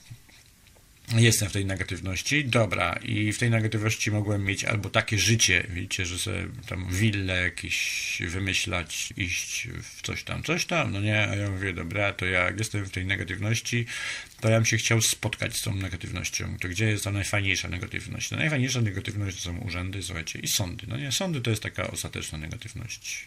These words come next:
no bo, no bo on tutaj ten wszystko taki, widzicie, najmądrzejszy, no nie, a reszta tego słucha. Co napisane, to oni zrobią. Reszta zrobi, więc jak ja będę gadał z tymi innymi, no to oni powiedzą mi, że tutaj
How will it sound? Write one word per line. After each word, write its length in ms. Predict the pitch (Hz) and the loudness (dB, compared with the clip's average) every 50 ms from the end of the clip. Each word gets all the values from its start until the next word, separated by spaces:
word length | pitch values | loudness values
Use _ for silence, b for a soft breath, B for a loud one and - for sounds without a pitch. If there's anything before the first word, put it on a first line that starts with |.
| 113 | -10
no 60 | 117 - - | -10 -10 -10
bo, 160 | - - - - B B B B B B B B B B B B B - | -10 -12 -12 -14 B B B B B B B B B B B B B -8
no 60 | - | -6
bo 80 | 101 95 | -2 0
on 80 | 110 | 0
tutaj 300 | - 107 - 98 90 82 | -2 0 0 0 0 0
ten 240 | - - 90 87 85 | -2 -4 -4 -4 -4
wszystko 400 | - - 87 - - - - 92 | -4 -4 -4 -6 -6 -6 -6 -6
taki, 260 | - - - - - | -6 -6 -8 -8 -8
widzicie, 480 | - - 78 76 82 - - - 85 - - - - | -10 -8 -10 -6 -6 -6 -4 -4 -6 -8 -8 -8 -6
najmądrzejszy, 720 | 90 90 95 92 92 90 85 85 95 104 113 - - 110 104 | -4 -4 -4 -2 -2 -4 -4 -2 -2 0 0 0 0 -2 -2
no 120 | 92 92 | -2 -2
nie, 160 | 92 92 95 | -2 0 0
a 80 | 95 98 | 2 2
reszta 320 | 98 123 123 - - 135 | 2 2 0 0 -2 -2
tego 220 | 120 120 101 98 95 | -4 -2 -2 0 0
słucha. 460 | - - 95 85 - - 73 67 113 95 104 - | 0 0 -2 -6 -10 -10 -12 -12 -12 -14 -10 -4
Co 140 | - - 175 | -2 0 4
napisane, 640 | 165 143 123 - 117 - - 131 131 127 120 113 104 | 4 4 2 4 2 4 4 4 6 6 6 4 4
to 140 | - 101 95 | 2 0 -2
oni 160 | 95 92 87 | -2 -2 -4
zrobią. 480 | 82 82 85 82 80 80 80 78 73 - - | -4 -4 -4 -4 -4 -6 -6 -6 -6 -4 -2
Reszta 440 | - 135 151 - - - 127 123 120 | 0 0 0 0 0 2 4 4 4
zrobi, 340 | 104 98 98 92 82 85 80 | 4 4 0 0 0 0 -2
więc 360 | 80 85 85 82 - - - | -2 -2 -2 -2 -4 -2 0
jak 220 | 95 95 95 90 | 2 0 2 2
ja 120 | 107 110 104 | 2 2 2
będę 180 | 98 98 98 | 0 -2 -4
gadał 420 | 92 98 98 95 92 90 87 85 90 | -2 -2 -2 0 -2 -2 -2 -4 -4
z 260 | - - - - - | -4 -4 -4 -6 -6
tymi 220 | - - 87 90 | -6 -4 -2 -2
innymi, 480 | 92 95 113 147 170 156 139 131 123 110 | 0 2 2 2 2 2 4 4 2 2
no 120 | 101 101 | 0 -2
to 200 | - - 98 92 | -2 -2 -2 -2
oni 200 | 92 92 92 90 | -2 -2 -4 -6
powiedzą 340 | 85 - 92 87 87 90 87 | -6 -6 -6 -4 -4 -4 -4
mi, 160 | 87 87 87 | -4 -4 -4
że 140 | 85 87 87 | -4 -6 -8
tutaj 380 | 82 - - 95 95 95 92 | -6 -4 -2 -2 -2 -2 -4